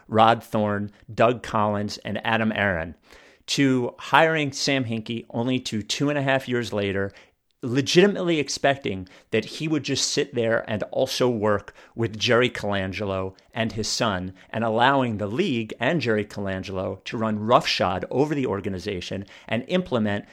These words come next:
a family member to be the general manager of the team within one day of Sam Hinkie resigning. One day,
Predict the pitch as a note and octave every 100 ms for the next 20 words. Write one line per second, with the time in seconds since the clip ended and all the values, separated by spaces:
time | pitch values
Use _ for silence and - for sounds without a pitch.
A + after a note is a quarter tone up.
0 | - A#2 A2 - D#3 G3+ G3+ A#2 F#2+ E2+
1 | E2 F2+ F#2 - _ - A#2+ C3 B2+ B2+
2 | A2 A#2+ G#2 B2+ D#3+ D#3 B2 A2 G#2+ A2+
3 | A#2 A2 G2+ G#2 - G2 F#2 F#2+ - _
4 | _ - C3+ A#2 A#2+ A2 A2 C3 F#3+ G#3
5 | D3+ A#2 D#2+ - - F#2 - A#2 A2 G#2+
6 | G2 G#2+ G#2 F2+ G#2 F2+ E2 G2 - _
7 | A2 B2 F3+ G3+ C#3+ E2+ F2